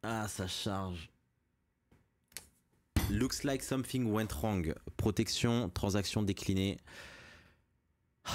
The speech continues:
Je suis trop, <laughs> je, ça voyez peut-être pas, mais je suis, euh, je suis un peu saoulé. Ça me saoule un peu. J'aimerais bien qu'Epic, euh, réponde à mes messages quand je leur dis que mon compte, il est bloqué, parce que la carte, elle marche très, très bien.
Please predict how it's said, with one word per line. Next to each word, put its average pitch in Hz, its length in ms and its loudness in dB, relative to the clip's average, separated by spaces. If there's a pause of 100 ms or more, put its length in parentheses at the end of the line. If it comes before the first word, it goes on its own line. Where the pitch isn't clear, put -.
(440)
Je - 80 -12
suis - 80 -6
trop, - 160 0 (320)
<laughs> - 380 -14
je, 80 60 0
ça 80 180 2
voyez 90 220 4
peut-être - 240 -2
pas, 104 140 2
mais 87 120 2
je 76 60 -4
suis, 78 480 0 (960)
euh, 57 420 -2 (120)
je - 40 -2
suis - 220 -2
un 80 80 2
peu - 140 -4
saoulé. - 420 -2 (180)
Ça - 260 0
me 87 120 2
saoule 113 240 0
un 92 80 2
peu. 85 160 0
J'aimerais 82 220 0
bien 98 160 2
qu'Epic, - 680 -2
euh, 80 220 0
réponde 85 340 2
à 95 60 2
mes 92 120 2
messages 87 400 0
quand 87 120 -4
je 80 80 -4
leur 80 120 0
dis 82 120 -4
que - 120 -4
mon 85 60 0
compte, 87 280 -4
il 87 80 -2
est 82 60 0
bloqué, 82 520 -2
parce - 200 -4
que - 120 -2
la 78 140 2
carte, 90 220 0
elle 82 80 -2
marche 78 200 -6
très, 95 160 0
très - 160 0
bien. 82 340 0